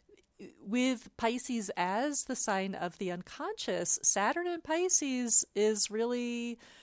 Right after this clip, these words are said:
showing us what's, what's actually going on at the unconscious level. And again, this full moon is lighting that up, really helping us to see how are we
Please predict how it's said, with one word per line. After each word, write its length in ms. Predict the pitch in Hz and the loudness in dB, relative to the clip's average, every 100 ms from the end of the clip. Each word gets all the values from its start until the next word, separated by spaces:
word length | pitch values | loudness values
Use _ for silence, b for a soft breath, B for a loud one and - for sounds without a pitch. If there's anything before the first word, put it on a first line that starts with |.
| B B | B B
showing 480 | - 202 277 381 294 | -2 0 0 -2 -2
us 360 | 185 160 - | 0 0 -2
what's, 500 | 175 202 214 - - - | 0 0 2 4 4 2
what's 340 | 175 233 - | -2 0 0
actually 400 | - 233 - 247 | 0 -2 -2 -6
going 380 | 196 175 208 240 | -4 -4 -2 -4
on 460 | 247 330 349 160 151 | -4 -4 -6 -6 -8
at 240 | - 180 | -8 -6
the 100 | 196 | -6
unconscious 640 | 190 196 175 180 208 - | -6 -8 -8 -8 -2 -2
level. 240 | 233 311 180 | 0 -4 -6
And 100 | 165 | -6
again, 220 | 254 214 | -4 -2
this 160 | 175 | -2
full 240 | - 196 196 | -2 -2 -4
moon 200 | 214 208 | -2 -4
is 200 | 170 - | -2 -2
lighting 500 | 151 165 196 226 214 | -2 -2 -2 -4 -4
that 300 | 190 185 190 | -2 -2 -2
up, 280 | 226 302 - | -2 -4 -4
really 240 | 170 185 | -8 -6
helping 420 | 202 190 - 190 175 | -6 -8 -6 -8 -6
us 180 | 170 - | -4 -4
to 140 | 196 | 2
see 640 | - 233 294 240 175 170 - B B B | 4 4 0 -6 -4 -6 -10 B B B
how 400 | - 196 208 220 | -4 2 4 4
are 180 | 214 214 | 2 0
we 640 | 190 190 190 190 190 190 | -2 -4 -4 -4 -6 -8